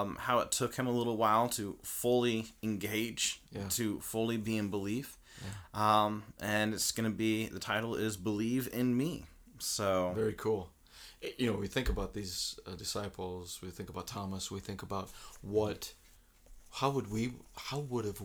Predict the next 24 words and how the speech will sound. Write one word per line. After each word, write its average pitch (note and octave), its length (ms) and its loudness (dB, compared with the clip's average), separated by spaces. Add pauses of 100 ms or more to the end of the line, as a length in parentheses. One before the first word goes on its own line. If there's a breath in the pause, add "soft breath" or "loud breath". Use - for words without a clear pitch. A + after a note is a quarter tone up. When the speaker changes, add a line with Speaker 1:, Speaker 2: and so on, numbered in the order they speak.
Speaker 2:
we A2 400 -4
reacted? - 480 -12 (260)
Speaker 1:
Right, E3 160 -4
exactly. C3+ 460 -2
Speaker 2:
You F#2+ 80 -2
know, G2 60 -2
and G2 100 -2
that's A2+ 240 2
exactly, G2+ 480 -4
I'm, G2 100 -2 (380)
I F#2+ 80 -2
mean, F2+ 220 -8
I F2+ 140 -6
say - 260 -6
exactly, F#2+ 420 -6
but - 140 -12
that's, A2 420 0 (420 soft breath)
I - 60 -12
think, G2+ 240 -6
where G2+ 160 -2
Speaker 1:
Mm-hmm. G2 100 -4
Speaker 2:
you're F#2 220 -6 (360)
probably G#2 220 -6
going, G#2 380 -6